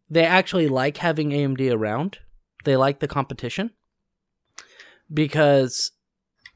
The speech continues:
the, first off, they don't, it, right now with A M D and Intel around, Intel's not being blamed,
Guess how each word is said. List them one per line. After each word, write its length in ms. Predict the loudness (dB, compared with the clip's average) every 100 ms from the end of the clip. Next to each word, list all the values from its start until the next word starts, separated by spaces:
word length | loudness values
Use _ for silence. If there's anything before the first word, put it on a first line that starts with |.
| _ _ -10
the, 280 | 0 0 4
first 260 | 4 6
off, 140 | 4 6
they 120 | 4
don't, 240 | 4 0 2
it, 180 | 2
right 260 | 6 4 4
now 260 | 2 2 4
with 200 | 2 2
A 180 | 2
M 100 | 2
D 260 | 0 -2 0
and 260 | 0 0 -2
Intel 360 | -4 0 2
around, 320 | 2 2 0 -6 -18 -20 -20 0
Intel's 460 | 2 2 2 2 2
not 180 | 2
being 240 | 2 -2 0
blamed, 420 | 0 0 -2